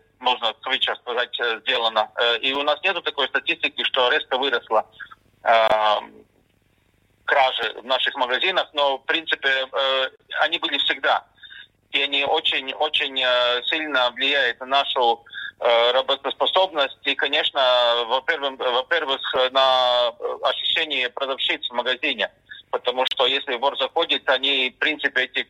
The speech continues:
э, эти продавщицы видят, э, этого человека и стараются наблюдать за ним, но, э, но потом, когда, если он берёт какой-то товар и выходит через кассу, э,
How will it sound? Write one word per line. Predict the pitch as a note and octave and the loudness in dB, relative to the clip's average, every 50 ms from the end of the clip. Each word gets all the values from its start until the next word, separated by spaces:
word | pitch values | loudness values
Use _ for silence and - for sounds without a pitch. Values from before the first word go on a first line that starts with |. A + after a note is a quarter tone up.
| - - | -6 -2
э, | - B2+ A#2+ - - B2+ C3+ | 0 0 0 0 0 -2 -2
эти | - - C#3+ B2 A#2+ A#2+ A2 | 0 -2 -2 0 0 0 0
продавщицы | - B2 B2+ B2 A#2 - - D#3 C3+ - - B2+ | 0 0 0 0 -2 -2 -2 -2 -2 -2 -2 -2
видят, | B2 D#3+ D#3+ - - - _ _ _ _ - - - - - - - | -2 -2 -2 -2 -4 -4 _ _ _ _ -16 -14 -12 -12 -12 -4 2
э, | B2 | 4
этого | B2 A#2+ B2 - C3+ C#3+ - C#3 B2+ A2+ A#2 A#2 A#2 A2+ A2+ A2+ A2+ | 4 4 4 4 2 2 2 0 2 4 4 6 6 6 4 2 2
человека | - - C3 A#2+ A#2+ A#2+ D#3 F#3+ F#3+ - - C#3+ B2 | 0 0 2 2 2 2 0 0 0 0 0 0 0
и | A#2+ A#2+ A#2+ B2 B2 A#2+ A#2+ - | 0 0 -2 -2 -2 -4 -4 -6
стараются | - - A2+ C#3 C#3 C3 B2 - - - C#3 B2 A#2+ B2 B2 B2+ C3 C3 - | -4 -2 2 2 2 2 0 -2 -4 -2 0 0 0 0 -2 -4 -6 -4 -2
наблюдать | C3 B2 A2+ B2+ A#2+ - D3 E3 F3+ - | -4 -4 -4 -6 -4 0 0 0 0 0
за | D#3+ D#3 | -2 -2
ним, | C#3+ C#3 C3+ B2+ B2+ | 0 -2 -4 -4 0
но, | B2 B2 B2 B2 B2 B2 - _ - - - _ _ _ _ _ _ - | 2 4 4 4 4 2 0 _ -14 -20 -20 _ _ _ _ _ _ -2
э, | B2+ B2+ B2 A#2+ A#2+ A#2+ A#2 A#2 A#2+ A#2+ | 0 2 4 4 4 4 4 2 2 0
но | B2 B2+ C3 B2+ B2 | 0 2 0 0 2
потом, | - - - - D3+ C#3+ C3 | 2 -2 0 2 -2 -2 0
когда, | C3 B2+ B2 - C3 B2+ B2 A#2 A2 - - _ | -2 -2 0 2 4 4 6 4 4 0 -2 _
если | C#3+ C#3+ C#3+ - C#3 | -4 -4 -2 -4 -6
он | B2+ B2 A2+ G#2+ _ _ _ _ - | -8 -8 -12 -18 _ _ _ _ -4
берёт | C#3 C#3+ D3 C#3+ - - | -2 -2 0 -2 -2 -2
какой-то | C3+ - - C#3 C3 B2+ | -2 -2 -2 -2 -2 -4
товар | - - C#3 B2 C3+ D#3 D3 C#3 B2+ B2+ | -2 0 2 4 4 6 6 4 4 2
и | B2 B2 B2 B2 B2 B2 B2 A#2+ B2 B2+ - _ _ _ _ _ - | 0 0 0 -2 -2 -2 -2 -2 -4 -6 -8 _ _ _ _ _ -10
выходит | A#2+ A#2 - D3+ C#3+ C3+ C#3 - | -8 -4 -2 -2 -2 -2 -2 -2
через | - C3+ B2 A#2+ A#2 - | -2 -2 -2 -4 -4 0
кассу, | - F3 F#3+ G3+ - - - D#3 C3+ B2+ B2 B2 B2 A2+ | 2 2 2 2 0 -4 -6 -6 -4 -4 -4 -4 -6 -4
э, | - C3+ C3 B2+ B2 A#2 A2 | -2 0 0 0 0 -4 -6